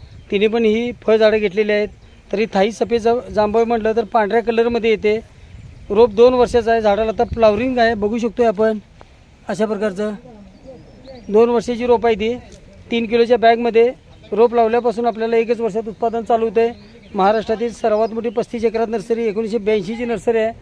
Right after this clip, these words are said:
लागवड अंतर जांभळीचं दहा बाय दहा, बारा बाय बारा ह्या अंतराने लागवड करायची आहे. डॉर्फ व्हरायटी आहे, कमी उंचीवरती जांभळ लागते.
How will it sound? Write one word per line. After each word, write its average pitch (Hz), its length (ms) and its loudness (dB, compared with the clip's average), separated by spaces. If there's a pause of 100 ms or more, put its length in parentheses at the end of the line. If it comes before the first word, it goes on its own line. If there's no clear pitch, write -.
(380)
लागवड 202 360 4
अंतर 233 240 0
जांभळीचं 226 540 0 (760)
दहा 190 180 6
बाय 233 160 4
दहा, 214 200 6
बारा 214 320 4
बाय 226 140 0
बारा 214 260 4 (340)
ह्या 208 120 0
अंतराने 220 280 -2
लागवड 214 260 2
करायची 214 300 0
आहे. 226 100 0
डॉर्फ 202 320 0
व्हरायटी 214 380 2
आहे, 220 120 -2 (440)
कमी 226 220 2
उंचीवरती 247 540 0
जांभळ 226 320 2
लागते. 226 400 2